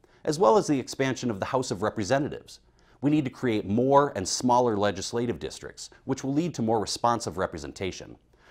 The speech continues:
Our leaders are too far removed from their constituents these days. I also support ranked choice voting for all elections statewide.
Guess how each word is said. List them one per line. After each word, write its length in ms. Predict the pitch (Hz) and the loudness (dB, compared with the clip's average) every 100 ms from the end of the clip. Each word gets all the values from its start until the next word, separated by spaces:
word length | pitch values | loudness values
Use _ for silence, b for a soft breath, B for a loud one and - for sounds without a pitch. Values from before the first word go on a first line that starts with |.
| B | B
Our 120 | - 113 | 0 0
leaders 360 | 135 147 131 | 2 0 0
are 80 | 101 | -2
too 260 | - - 170 | -6 -8 -4
far 260 | - 127 | 0 2
removed 380 | 120 101 110 - | 2 0 0 -2
from 160 | 90 85 | -6 -4
their 120 | 85 | -4
constituents 680 | - - 80 - 71 73 | -8 -8 -8 -8 -12 -12
these 180 | - 67 | -14 -14
days. 360 | 64 50 - - _ _ _ B B B B | -14 -14 -18 -20 _ _ _ B B B B
I 100 | - | -4
also 220 | 85 - | -2 -2
support 400 | 98 90 - 92 | -6 -4 -2 0
ranked 200 | 87 95 | -2 -4
choice 240 | - 110 92 | -2 -2 2
voting 400 | 117 139 76 - | 2 2 0 -6
for 200 | - 131 | -8 -4
all 320 | 135 143 131 | 0 2 2
elections 420 | 117 101 117 101 | 0 -2 -4 -4
statewide. 600 | - 117 104 80 71 62 | -2 -4 -2 -2 -2 -4